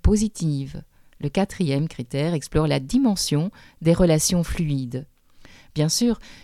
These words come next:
via la, votre lecture de l'essai, Se révéler, vous pourrez être guidé par Arnaud Rioux et je vous laisse découvrir le cinquième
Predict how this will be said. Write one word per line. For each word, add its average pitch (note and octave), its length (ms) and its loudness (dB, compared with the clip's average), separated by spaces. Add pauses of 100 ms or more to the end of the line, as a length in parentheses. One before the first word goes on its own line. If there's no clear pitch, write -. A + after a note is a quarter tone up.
via A3+ 280 4
la, G3 180 0
votre D3 300 -2
lecture D#3+ 400 -2
de D3 80 0
l'essai, G#3 520 -4
Se - 220 -6
révéler, C#3+ 580 -2 (400)
vous G3+ 120 2
pourrez B3+ 400 4
être G3 300 0
guidé G3 460 0
par D#3+ 220 -4
Arnaud D3+ 300 0
Rioux D3 360 -6 (300)
et F3+ 80 4
je D#3 100 4
vous C#3 140 0
laisse D3 220 0
découvrir D#3 520 -4
le C3 80 -4
cinquième D#3+ 680 -4